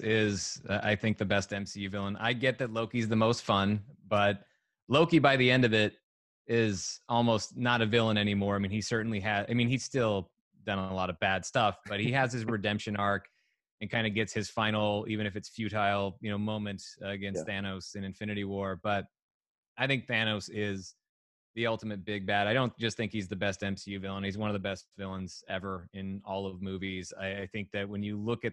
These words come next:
Speaker 1: that character, the way he was built up over time, but then also when you finally saw him hitting the ground running in Avengers Infinity
Speaker 2: <clears throat>
Speaker 1: War, there's just a presence to him. It's just, it's immediate and he's intimidating. But then the more you see this character,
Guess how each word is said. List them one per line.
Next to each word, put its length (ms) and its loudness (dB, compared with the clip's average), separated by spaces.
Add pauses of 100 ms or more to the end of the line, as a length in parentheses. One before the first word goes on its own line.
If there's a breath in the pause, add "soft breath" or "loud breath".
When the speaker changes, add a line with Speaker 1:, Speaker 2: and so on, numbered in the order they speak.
Speaker 1:
that 220 0 (140)
character, 600 -4 (500)
the 60 -6
way 260 0
he 140 -2
was 160 -4
built 300 -4
up 180 -2
over 260 -4
time, 400 -4
but 100 -6
then 160 -2
also 340 -4
when 180 -4
you 180 -4
finally 460 -2
saw 240 -4
him 100 -4
hitting 220 -6
the 80 -6
ground 260 -4
running 460 -6 (680)
in 100 -4
Avengers 400 -4
Infinity 440 -6
Speaker 2:
<clears throat> 380 -2
Speaker 1:
War, 20 -18 (920)
there's 200 0
just 220 -2
a 60 -2
presence 480 -2
to 260 -4
him. 480 -6
It's 180 -8
just, 220 -8
it's 160 -8
immediate 600 -2
and 120 -8
he's 200 -8
intimidating. 800 -4
But 120 -8
then 180 0
the 60 -2
more 360 0
you 160 -4
see 320 -6
this 200 -4
character, 720 -4